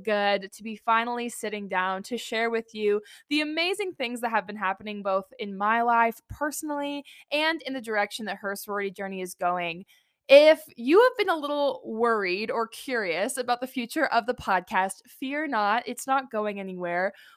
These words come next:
We just needed a few months to catch our breath and to really kind of reset our course of where we want to take the podcast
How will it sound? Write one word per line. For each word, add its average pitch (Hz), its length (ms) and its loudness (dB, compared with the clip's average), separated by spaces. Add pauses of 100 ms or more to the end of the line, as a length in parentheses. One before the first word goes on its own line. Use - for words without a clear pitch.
(100)
We 285 180 -2
just 320 240 -4
needed 254 320 2
a 214 140 -2
few 233 480 -6
months 190 420 -2
to 214 80 -6
catch 214 340 -4
our 226 140 0
breath 196 480 2
and 262 200 -2
to 277 520 -4 (460)
really 294 160 -4
kind 494 280 -2
of 214 60 -6
reset 226 600 2
our 214 180 0
course 196 640 0
of 208 100 -4
where 220 180 2
we 285 120 2
want 285 180 2
to 269 80 -6
take 240 220 -6
the 208 80 -12
podcast 226 720 0